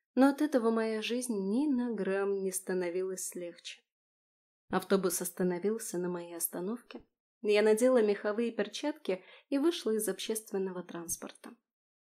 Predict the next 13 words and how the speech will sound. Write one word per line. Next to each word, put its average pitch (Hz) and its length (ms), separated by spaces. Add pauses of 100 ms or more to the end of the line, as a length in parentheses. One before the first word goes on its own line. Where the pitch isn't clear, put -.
(160)
Мрачное 190 600
серое 185 440
здание 190 540
встретило 214 640
меня 220 420
и 185 60
группу 196 360
работников 180 680
завода. 175 560 (680)
Я 196 160
прошла 185 360
через 185 320
ворота, 202 480